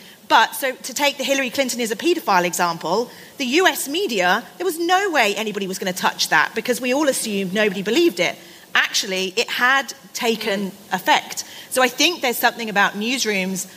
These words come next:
having to understand the mis- and disinformation ecosystem to be much more strategic about how we tell narratives and how we, you know, tell stories that aren't just reacting to a particular falsehood,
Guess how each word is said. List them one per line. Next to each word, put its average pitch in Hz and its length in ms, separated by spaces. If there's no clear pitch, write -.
having 262 260
to 262 140
understand 208 760
the 202 100
mis- 208 340
and 202 160
disinformation 202 640
ecosystem 185 720
to 233 100
be 240 100
much 247 300
more 247 100
strategic 220 640
about 180 380
how 214 320
we 208 140
tell 202 280
narratives 190 840
and 190 80
how 202 220
we, 196 200
you 208 80
know, 190 120
tell 208 320
stories 208 540
that - 160
aren't 226 260
just 220 240
reacting 196 580
to 180 220
a 185 60
particular 175 640
falsehood, 220 640